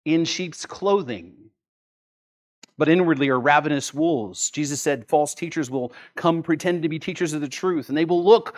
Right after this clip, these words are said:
like the sheep, but inwardly they are out to bring destruction, which is what we see all over the New Testament. This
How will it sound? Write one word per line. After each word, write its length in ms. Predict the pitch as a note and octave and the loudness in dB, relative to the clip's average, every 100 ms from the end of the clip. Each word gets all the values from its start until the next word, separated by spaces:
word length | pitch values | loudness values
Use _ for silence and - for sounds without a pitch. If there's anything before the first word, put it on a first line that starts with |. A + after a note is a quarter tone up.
| D#3 | -2
like 340 | F#3 G3+ F3 | 4 4 2
the 80 | - | -4
sheep, 480 | - - B3+ B3 - - _ _ _ _ _ _ _ _ | -2 2 4 2 -4 -20 _ _ _ _ _ _ _ _
but 80 | D#3+ | 4
inwardly 580 | G#3+ A#3 A3+ F3+ D#3+ C#3+ | 6 6 4 4 2 2
they 160 | E3 E3 | 0 0
are 160 | D#3+ | 2
out 500 | F3+ G3 F#3 - - - _ _ _ - _ _ - | 4 2 0 -6 -14 -16 _ _ _ -20 _ _ -10
to 100 | D3+ | -2
bring 540 | D#3+ F3+ E3+ D3+ - _ _ _ _ _ _ | 2 4 4 0 -4 _ _ _ _ _ _
destruction, 760 | C#3+ - F#3 F3+ - B2+ G2 - _ _ _ _ _ _ _ _ _ _ _ _ _ _ _ | -8 -4 -2 -2 -6 -10 -12 -16 _ _ _ _ _ _ _ _ _ _ _ _ _ _ _
which 160 | D3 D3+ | -6 -2
is 100 | C#3+ | -2
what 100 | C#3+ | 0
we 80 | |
see 200 | C#3+ D#3 | 0 4
all 120 | C#3+ D3 | 4 4
over 100 | C#3 | 2
the 80 | |
New 100 | D3 | -2
Testament. 640 | C3+ F3+ - A2 F2+ - _ _ _ _ _ _ | -2 -4 -6 -12 -14 -20 _ _ _ _ _ _
This 320 | C#3+ C#3 - | -10 -8 -12